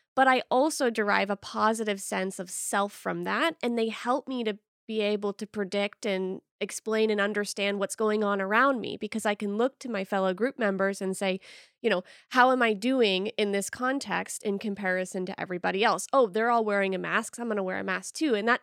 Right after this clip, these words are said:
that gives me comfort because it tells me how I should be behaving in a context that's super un-, uncertain and uncomfortable. And so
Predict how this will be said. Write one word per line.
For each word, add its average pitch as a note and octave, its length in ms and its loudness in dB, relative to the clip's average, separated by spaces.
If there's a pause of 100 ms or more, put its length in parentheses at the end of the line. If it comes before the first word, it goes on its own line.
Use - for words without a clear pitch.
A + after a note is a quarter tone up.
that C4+ 180 0
gives C#4 200 -4
me B3+ 100 0
comfort - 580 -4
because A3 340 -2
it G#3 200 -4
tells B3 380 -6
me G#3 160 -4
how G3+ 240 0
I G3 100 0
should A3 360 -6
be G3+ 140 -10
behaving F#3+ 800 -4
in G#3 180 -2
a G3 60 -4
context A#3+ 600 -6
that's - 160 -10
super G3+ 640 -4 (800)
un-, G#3+ 260 2 (140)
uncertain A3+ 500 0
and F#3+ 120 0
uncomfortable. F#3 880 -4 (320)
And B3+ 160 2
so C4 260 4